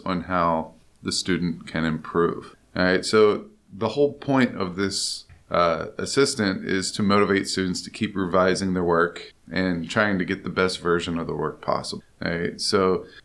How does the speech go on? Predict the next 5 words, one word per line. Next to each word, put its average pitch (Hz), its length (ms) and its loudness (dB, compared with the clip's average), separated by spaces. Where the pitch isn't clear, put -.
I 139 120 4
almost 120 520 4
consider 110 520 4
this 101 380 2
as 92 480 0